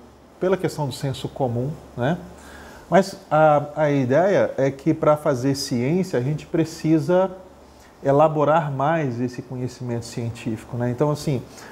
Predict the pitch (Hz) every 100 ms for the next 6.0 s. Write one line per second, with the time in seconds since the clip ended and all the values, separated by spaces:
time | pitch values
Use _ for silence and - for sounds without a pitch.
0 | - 127 139 139 160 165 190 - - -
1 | 185 - - 165 151 151 214 233 180 185
2 | - 170 156 156 139 131 143 143 - 147
3 | 131 107 113 139 - 156 - 139 - 120
4 | 120 - 175 123 110 135 131 123 - 117
5 | - 123 - 117 110 117 120 127 143